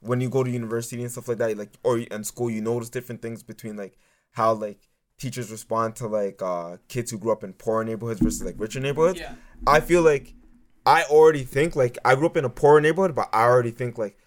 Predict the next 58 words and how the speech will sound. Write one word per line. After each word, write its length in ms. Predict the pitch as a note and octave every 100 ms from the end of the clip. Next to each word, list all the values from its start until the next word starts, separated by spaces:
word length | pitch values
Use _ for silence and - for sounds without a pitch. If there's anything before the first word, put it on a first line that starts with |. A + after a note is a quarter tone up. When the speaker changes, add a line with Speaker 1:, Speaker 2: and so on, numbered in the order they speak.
| _ _ -
Speaker 1:
I, 260 | G#2+ G2
like, 260 | F#2 G2 -
these 200 | B2 A#2+
guys 380 | A#2+ A#2 A#2 A2+
that 160 | A2+
are 100 | G#2+
richer 320 | F2+ A2 - B2
than 160 | C#3
me 140 | D3 - G2+
aren't 320 | A2 G2+ D#2+
better 220 | G#2+ B2+
than 160 | C#3+ D#3+
me. 80 |
They 160 | D3 A2
just 180 | G#2+ A2+
had 160 | A2+
an 160 | G#2 G2 - -
a-, 140 | G2 _ G2+
advantage 600 | G2 F2 A2 A2+ A2 - -
over 320 | A2 A2+ G2+
me, 160 | E2+ E2
right? 300 | F#2 C3 -
Speaker 2:
Mm-hmm. 380 | F3 E3 D#3 D3
Speaker 1:
So 120 | A#2+
I 140 | A#2
don't 180 | B2+ B2
think, 160 | C3 A#2+
like, 160 | A#2
they're 140 | A#2 G#2+
smarter 500 | - A2+ A#2+ A#2+ A#2
than 240 | A#2 A2+
me, 220 | A2+ A2+
or 140 | A2+ G#2
I 100 | A2
don't 180 | A#2+ A#2
think 200 | A#2 A2+
they're, 120 | A2
like, 280 | G#2 F#2+ -
this 240 | A2+ -
or 100 | A2+
that 240 | G#2+ G#2+
over 220 | G#2+ G#2+ A2
me. 300 | A2 A2+ - _ _
And 80 | C3
I 80 | C3+
guess 140 | D3+
there's, 160 | E3+ D#3
like, 80 | B2+
a 80 | A#2
lot 240 | A#2+ C#3
of 60 | C3
stereotypes 560 | - A#2 B2+ B2+ C#3 -
that 140 | A2
people 280 | B2+ B2 A2+
use 260 | F2+ G#2+ A2+
against 240 | B2 B2+
people, 380 | B2+ A#2 B2+ C#3+ _ _ _
but 200 | G#2+ G2+